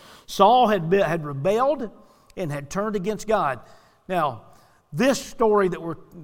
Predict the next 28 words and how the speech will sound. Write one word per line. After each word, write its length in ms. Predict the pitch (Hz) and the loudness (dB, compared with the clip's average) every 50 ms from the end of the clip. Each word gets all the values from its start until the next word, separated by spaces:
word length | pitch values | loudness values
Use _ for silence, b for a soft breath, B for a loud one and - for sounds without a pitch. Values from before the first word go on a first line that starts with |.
| 139 147 | -14 -12
reading 460 | 143 143 160 190 196 175 170 165 147 | -6 -2 -2 -2 -2 -2 -4 -6 -6
today, 340 | - 156 151 165 170 185 190 | -6 -6 -4 -2 -2 -2 -2
you 220 | 170 151 160 170 | -4 -4 -6 -6
may 180 | 156 165 175 175 | -4 -4 -4 -4
or 100 | 165 151 | -4 -4
may 160 | 156 165 170 | -4 -6 -4
not 220 | 160 160 151 143 | -4 -6 -6 -6
be 320 | 147 160 160 160 156 143 - | -6 -6 -6 -6 -8 -10 -8
as 240 | 147 151 147 131 - | -6 -6 -6 -6 -8
familiar 460 | - 151 139 151 180 190 180 151 143 | -10 -10 -6 -4 -4 -4 -4 -4 -4
with, 260 | 143 147 156 175 156 135 143 | -4 -4 -4 -4 -4 -6 -4
but 240 | 156 185 185 185 - | -2 -2 -2 0 -2
you're 120 | 196 165 | -2 -2
familiar 540 | - - 185 196 220 254 294 311 294 226 190 | -2 -4 -6 -6 -4 -4 -6 -4 -2 0 0
with 120 | 175 175 | 0 0
the 60 | 156 139 | -4 -6
story 460 | - - 190 180 175 175 175 165 156 | -8 -6 -6 -4 -2 -2 -2 -2 -2
of 180 | 147 131 131 | -4 -6 -6
David 340 | 147 175 180 175 165 170 147 | -4 -2 -2 -2 -4 -4 -6
and 100 | 156 156 | -6 -6
Goliath, 440 | 151 165 175 170 156 135 127 123 143 | -4 -4 -2 -2 -2 -4 -4 -6 -8
aren't 240 | 139 123 113 - - | -10 -10 -10 -12 -16
you? 100 | 107 104 113 _ b b b b b b b b b b b | -20 -20 -20 _ b b b b b b b b b b b
So 160 | b - 175 | b 0 2
you 200 | 185 220 262 277 | 2 2 2 2
know 180 | 247 240 233 220 | 4 4 4 4
when 220 | 214 202 180 165 | 2 0 -2 -4
the 220 | 165 160 147 127 | -6 -6 -8 -8